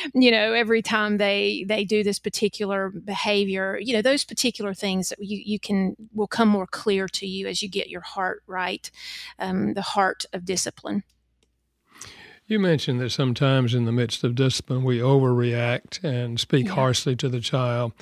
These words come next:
Speaker 2: Um, wha-, what's the value of apologizing to a child when we actually do that?
Speaker 1: Oh, goodness, Doctor Chapman, I, when my children say to me, "Mama, I'm so sorry,"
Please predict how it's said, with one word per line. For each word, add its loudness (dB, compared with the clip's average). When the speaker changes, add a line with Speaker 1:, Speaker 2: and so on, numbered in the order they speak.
Speaker 2:
Um, -2
wha-, 0
what's 0
the 0
value 2
of -2
apologizing -2
to -2
a -8
child -4
when 0
we -4
actually -4
do -6
that? -14
Speaker 1:
Oh, -4
goodness, 2
Doctor 0
Chapman, 0
I, 0
when 6
my 6
children 0
say 2
to -4
me, -2
"Mama, 4
I'm 4
so -2
sorry," -4